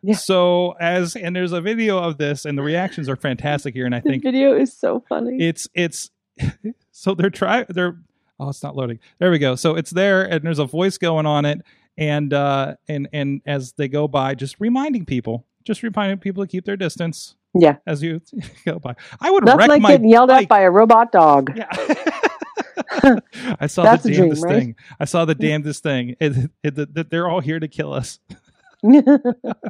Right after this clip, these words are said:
Speaker 2: Uh, I really can't wa-, uh, look at this thing without thinking that episode of Black Mirror.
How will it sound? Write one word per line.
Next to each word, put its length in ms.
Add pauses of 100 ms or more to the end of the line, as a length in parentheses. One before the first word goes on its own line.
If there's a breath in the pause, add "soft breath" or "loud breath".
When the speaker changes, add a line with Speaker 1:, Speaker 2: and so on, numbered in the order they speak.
(480 loud breath)
Speaker 2:
Uh, 180
I 180
really 300
can't 340 (200)
wa-, 360
uh, 140
look 220
at 80
this 160
thing 140
without 280
thinking 200
that 140
episode 340
of 60
Black 260
Mirror. 280